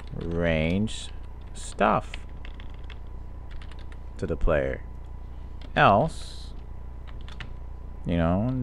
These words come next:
do, do melee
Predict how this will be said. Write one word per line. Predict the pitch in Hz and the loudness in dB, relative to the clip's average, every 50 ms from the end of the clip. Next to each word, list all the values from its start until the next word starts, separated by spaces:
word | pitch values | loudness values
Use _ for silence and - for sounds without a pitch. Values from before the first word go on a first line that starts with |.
| 110 78 | -2 -2
do, | - 71 69 69 78 90 101 127 143 139 - - - - - - - - - - - - - - - - - - - - - - - - - - - - - - - - - - - - - - - - - - - - - - - - | -2 0 0 2 2 2 2 2 0 -2 -4 -8 -10 -8 -8 -8 -8 -8 -8 -8 -8 -8 -8 -8 -8 -8 -8 -8 -8 -8 -8 -8 -8 -8 -8 -8 -8 -8 -8 -8 -8 -8 -8 -8 -8 -8 -8 -8 -10 -10 -10 -8 -8 -8 -8 -8 -8 -4
do | - 139 143 139 | -2 0 0 0
melee | 139 139 143 151 165 185 190 160 113 71 65 - 58 - | 0 0 0 0 2 2 2 4 4 2 2 2 0 -4